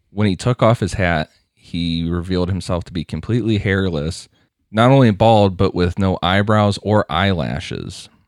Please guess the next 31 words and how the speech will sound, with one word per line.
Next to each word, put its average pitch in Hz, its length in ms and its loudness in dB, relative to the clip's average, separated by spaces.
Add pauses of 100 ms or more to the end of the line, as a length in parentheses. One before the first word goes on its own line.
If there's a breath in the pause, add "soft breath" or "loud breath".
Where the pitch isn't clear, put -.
(180)
He 95 60 -20
said 85 180 -4
his 82 120 -2
skin 95 300 -2
was 80 160 -2
dead 92 320 -2
white 92 400 0
and 85 300 -4
his 87 220 -6
lips 95 320 -4
were 87 100 -2
bright 87 380 -2
red. 82 560 -2 (440)
In 92 220 -6
the 87 80 -6
course 131 400 -2
of 117 100 0
their 87 140 -2
conversation, 82 960 -6 (440)
this - 320 -10
man 101 440 -2
kept 90 340 -6
apologizing 85 1160 -4
that, 80 320 -6
quote, 90 320 -8
"something 104 340 -4
was 87 160 -4
wrong 92 380 -2
with 90 120 -6
my 80 140 -6
lips." 82 720 -8